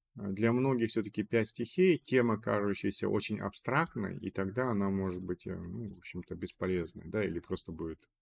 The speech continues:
интеллектуальной. А вот через, э, вход и через рассмотрение, через понимание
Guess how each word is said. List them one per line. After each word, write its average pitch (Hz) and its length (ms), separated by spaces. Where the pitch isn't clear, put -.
интеллектуальной. 87 800
А 113 80
вот 123 140
через, 120 420
э, 101 480
вход 214 460
и 95 320
через 92 280
рассмотрение, 117 640
через 90 280
понимание 101 760